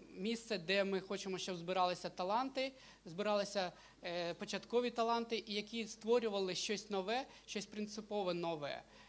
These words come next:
І тут я, е, вже, е, я буду ділитися знаннями. Також, е, є багато людей, які зараз, е, е, з-,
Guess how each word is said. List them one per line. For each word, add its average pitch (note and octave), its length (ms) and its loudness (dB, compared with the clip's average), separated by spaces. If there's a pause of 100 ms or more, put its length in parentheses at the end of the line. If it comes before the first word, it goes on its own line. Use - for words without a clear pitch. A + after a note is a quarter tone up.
І G3 420 0
тут G#3+ 240 -4
я, F3+ 180 0 (120)
е, F3 280 0
вже, E3 300 0 (200)
е, F#3 200 -4
я G#3 200 2
буду G#3+ 220 -4
ділитися G3 520 -6
знаннями. F3+ 600 -2
Також, F3+ 440 -2
е, F3 180 2 (260)
є F#3+ 100 0
багато G3 300 2
людей, F#3 320 2
які F3+ 240 -2
зараз, F#3 440 0
е, F3 240 2 (420)
е, E3 540 0
з-, D#3+ 140 -6